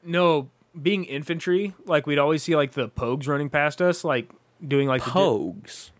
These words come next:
Speaker 1: p-, personnel other than grunt.
Speaker 2: Okay.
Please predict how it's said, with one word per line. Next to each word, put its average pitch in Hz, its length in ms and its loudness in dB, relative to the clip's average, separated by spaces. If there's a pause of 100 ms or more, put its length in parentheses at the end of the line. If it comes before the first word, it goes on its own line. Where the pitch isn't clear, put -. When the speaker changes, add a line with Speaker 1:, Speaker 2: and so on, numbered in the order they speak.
Speaker 1:
p-, - 140 -16 (100)
personnel 175 560 0
other 147 180 2
than 131 320 -4
grunt. 110 440 -8 (360)
Speaker 2:
Okay. 190 380 4